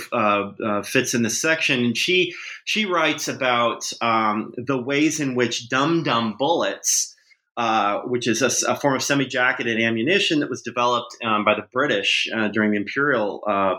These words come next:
period in the late nineteenth century, were sort of cr-, the, the way that dum-dum bullets were understood through a series of investigations into, uh, international, um, uh, uh, uh, some legal, legal, uh, uh, uh,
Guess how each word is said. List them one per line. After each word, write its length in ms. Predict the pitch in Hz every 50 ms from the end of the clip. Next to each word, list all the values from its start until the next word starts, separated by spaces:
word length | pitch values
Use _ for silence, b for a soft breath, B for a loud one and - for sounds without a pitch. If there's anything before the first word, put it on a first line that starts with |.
| - - -
period 280 | 131 123 117 110 104
in 100 | 101 98
the 60 | 101 98
late 140 | 107 107 107
nineteenth 300 | 110 104 107 110 107 -
century, 580 | - 143 147 147 - - 156 135 120 113 113 B B B B B B B B B -
were 640 | 139 131 135 147 156 156 156 151 151 151 - - - _ _ _ _ _ _ _ _ _ _ -
sort 160 | 190 190 156
of 180 | 139 113 - -
cr-, 320 | - - - - - 147
the, 260 | 143 147 151 156 151 151
the 80 | 143
way 160 | 135 160 180 185
that 140 | 185 170
dum-dum 340 | - 160 160 170 156 139 139
bullets 320 | 135 143 160 156 139 - -
were 160 | 135 131 - 143
understood 880 | 143 160 175 160 151 151 139 - - - - 185 180 156 131 120 120 -
through 180 | - 135 131
a 60 | 120
series 400 | - - - 156 147 151 147 135
of 80 | 123 110
investigations 1160 | 123 113 107 120 113 110 - - 113 - 120 120 127 123 - - 123 113 110 110 107 - - -
into, 640 | 127 120 117 113 - - 123 117 110 110 107 104 - -
uh, 140 | 107 107 - 123
international, 720 | 123 123 120 113 113 107 - - 117 107 104 101 98 - -
um, 380 | 107 104 101 98 98 98 98 98 B B B B B B B -
uh, 320 | - 110 107 107 107 - - - -
uh, 480 | 113 107 104 101 101 98 101 101 - 123 120 - - -
uh, 280 | 107 101 101 101 98 -
some 180 | - 120 117
legal, 280 | 143 196 151 160 147 - - - 127
legal, 580 | 135 151 196 220 208 156 139 135 131 131 123 -
uh, 300 | 123 117 107 107 104 104 104 -
uh, 280 | 113 107 104 101 101 101 - -
uh, 120 | 104 101